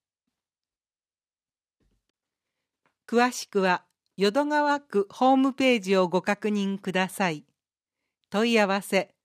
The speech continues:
保健福祉課、保健福祉、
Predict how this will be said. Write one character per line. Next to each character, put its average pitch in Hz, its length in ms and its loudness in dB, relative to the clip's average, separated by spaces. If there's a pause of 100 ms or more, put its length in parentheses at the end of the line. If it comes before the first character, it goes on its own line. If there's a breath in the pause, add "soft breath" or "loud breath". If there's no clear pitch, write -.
(580)
保 208 160 -6
健 294 340 2
福 - 220 -8
祉 - 200 -10
課、 190 260 -4 (300)
保 - 140 -10
健 269 320 2
福 - 240 -8
祉、 165 320 -8